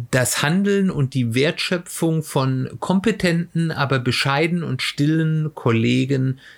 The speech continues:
als ihre eigenen Erfolge f-, zu verkaufen. Und da muss man darauf achten, dass das nicht passiert, dass die Leute, die sehen sollen,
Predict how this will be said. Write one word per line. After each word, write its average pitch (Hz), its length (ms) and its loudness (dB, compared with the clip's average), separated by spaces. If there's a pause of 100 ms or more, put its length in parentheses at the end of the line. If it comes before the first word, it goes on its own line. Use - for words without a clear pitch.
(560)
als 117 440 0
ihre 117 320 2
eigenen 113 340 2
Erfolge 107 440 -2
f-, - 200 -10
zu - 160 -10
verkaufen. - 520 -16 (280)
Und 120 140 0
da 123 80 4
muss 143 240 2
man 139 100 2
darauf 113 380 -2
achten, 175 540 -6 (400)
dass 127 160 -2
das - 200 -2
nicht - 180 -6
passiert, 101 560 -4
dass - 220 -4
die 175 160 -2
Leute, 156 380 0
die 117 180 -6
sehen 139 640 0
sollen, 151 680 -2